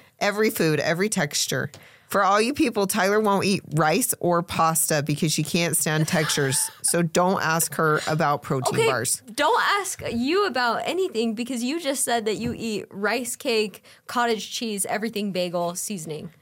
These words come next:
Speaker 1: I know, and I wanna hear back from everybody on how much they enjoy that treat.
Speaker 2: <laughs> Ew, it's not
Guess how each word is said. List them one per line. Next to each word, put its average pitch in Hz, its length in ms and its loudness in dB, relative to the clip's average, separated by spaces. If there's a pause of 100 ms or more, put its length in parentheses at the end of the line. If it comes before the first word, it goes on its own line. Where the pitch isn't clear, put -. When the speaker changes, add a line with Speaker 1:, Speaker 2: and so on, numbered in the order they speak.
(100)
Speaker 1:
I 214 120 0
know, 214 160 2
and 196 160 2
I 196 80 4
wanna 196 220 2
hear 208 180 0
back 156 320 -2
from 165 180 0
everybody 143 480 0
on 147 180 0
how 160 140 0
much 147 300 0
they 143 160 0
enjoy 143 320 2
that 131 260 0
treat. - 420 -4 (160)
Speaker 2:
<laughs> - 160 -16
Ew, 523 840 2
it's - 140 -4
not 480 320 4